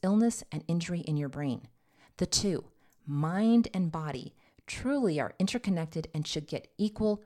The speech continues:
consideration, okay? So here are some easy activities, ladies, that can help build the mind-body connection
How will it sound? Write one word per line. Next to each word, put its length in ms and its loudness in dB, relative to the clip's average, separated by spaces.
consideration, 840 -4
okay? 300 -8
So 160 0
here 240 2
are 40 4
some 220 2
easy 300 6
activities, 540 -2
ladies, 280 -2
that 120 -8
can 120 -6
help 380 -6
build 400 0
the 60 -4
mind-body 600 -2
connection 520 -4